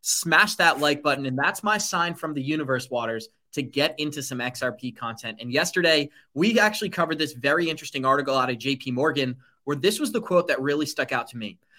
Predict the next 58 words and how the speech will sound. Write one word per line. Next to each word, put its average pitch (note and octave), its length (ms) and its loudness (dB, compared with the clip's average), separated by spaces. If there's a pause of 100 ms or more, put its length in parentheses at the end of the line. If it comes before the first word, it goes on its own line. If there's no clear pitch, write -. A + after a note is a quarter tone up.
(160)
"The D#3 80 0
role G#3 260 6
of F#3 80 4
X F#3 200 2
R E3 120 2
P E3 180 0
as B2 100 0
a C#3 60 -2
bridge D#3+ 320 -2
asset E3+ 420 -2
for - 120 -8
international D#3 580 0
settlement F3+ 520 0 (220)
is D3+ 160 2
not G3+ 200 2
competing A3 440 -2
with D#3 100 0
stablecoins, C3+ 720 -2
but C#3+ 80 -4
on C#3 100 2
the C3 60 -2
contrary, F#3+ 720 0 (180)
it's E3 180 -2
complementary." B2+ 1000 -4
And B2 100 -2
I C3 100 2
brought D#3 280 4
a F#3+ 60 0
video D#3 460 4 (160)
that C#3+ 120 0
just C#3 160 -4
highlights E3 540 2
how D#3+ 220 2
X D#3 280 -4
R C#3+ 80 2
P - 220 -4
can C#3+ 120 -6
actually C#3+ 300 -2
enhance E3+ 420 -4
stablecoins D3 460 -2
and B2+ 100 -10
C C3+ 140 -6
B B2 80 -4
D B2 140 -4
Cs. B2 320 -6 (180)
So - 100 -2
I'm E3+ 60 4
gonna E3 140 0
play D#3+ 140 2
this D3+ 120 -2
short - 220 -4
clip D#3 160 -6
and C#3 80 -6
go C3+ 80 -2
back C3+ 180 -4
to C3 60 -8
you D#3+ 100 2
here. B2+ 280 -2